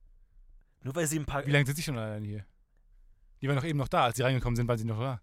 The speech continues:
Speaker 1: Sie haben ein paar T-Shirts mit anderer Kleidung ausgestopft und ins Publikum gesetzt. Hier ist niemand. Sie sind alleine
Speaker 2: Aber
Speaker 1: hier.
Speaker 2: die
Speaker 1: Das sind alles
Speaker 2: Basketballer
Speaker 1: nur
Speaker 2: sehen täuschend
Speaker 1: Kleidung.
Speaker 2: echt aus. Wie Gesichter.
Speaker 1: Nicht wirklich, ehrlich gesagt. Zumal es, die Gesichter sind auf der anderen Seite.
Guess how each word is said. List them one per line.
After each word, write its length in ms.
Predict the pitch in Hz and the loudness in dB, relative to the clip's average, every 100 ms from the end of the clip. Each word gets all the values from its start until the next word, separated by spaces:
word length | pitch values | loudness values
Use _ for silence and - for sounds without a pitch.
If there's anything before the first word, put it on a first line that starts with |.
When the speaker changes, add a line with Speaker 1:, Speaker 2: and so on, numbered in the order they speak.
| _ | _
Speaker 1:
Sie 180 | - 151 | -8 -4
haben 120 | 151 | -2
ein 40 | 147 | -2
paar 180 | 147 139 | -2 -2
T-Shirts 380 | 202 190 170 | -6 -6 -6
mit 100 | 139 | -6
anderer 220 | 131 151 139 | -6 -6 -4
Kleidung 280 | 160 196 | -2 -2
ausgestopft 520 | 117 113 - - 127 135 | -4 -6 -6 -6 -6 -8
und 60 | |
ins 100 | 120 | -10
Publikum 340 | - 185 - 120 | -8 -8 -8 -6
gesetzt. 300 | 110 82 - | -6 -8 -8
Hier 160 | 151 | -8
ist 140 | 190 - | -6 -8
niemand. 380 | 107 92 90 - - - - | -8 -8 -8 -14 -20 -20 -14
Sie 100 | 123 | -8
sind 120 | 170 | -4
alleine 300 | 151 185 208 | -4 -4 -4
Speaker 2:
Aber 120 | 127 | -2
Speaker 1:
hier. 80 | 127 | 0
Speaker 2:
die 20 | |
Speaker 1:
Das 120 | 143 156 | 2 2
sind 40 | |
alles 180 | 175 208 | 2 2
Speaker 2:
Basketballer 20 | |
Speaker 1:
nur 60 | 131 | 2
Speaker 2:
sehen 80 | 135 | 2
täuschend 160 | 147 143 | 2 2
Speaker 1:
Kleidung. 120 | 143 | -2
Speaker 2:
echt 120 | 151 | -4
aus. 340 | 101 107 - - - _ _ - | -6 -6 -8 -18 -20 _ _ -10
Wie 80 | 151 | -4
Gesichter. 400 | 151 - - 104 - _ _ _ - | -2 -4 -6 -12 -12 _ _ _ -14
Speaker 1:
Nicht 200 | 127 - | -12 -8
wirklich, 300 | 147 - 95 | -10 -10 -14
ehrlich 220 | 104 98 - | -14 -14 -14
gesagt. 440 | 98 92 85 - - - - | -12 -12 -12 -18 -20 -20 -12
Zumal 220 | 127 147 | -2 0
es, 120 | 170 | 0
die 100 | 151 | -4
Gesichter 300 | 143 139 202 | -6 -4 -4
sind 100 | 175 | -4
auf 80 | 160 | -4
der 140 | 165 147 | -4 -2
anderen 260 | 202 185 | -2 -2
Seite. 460 | 143 208 - 98 | -2 -2 -6 -12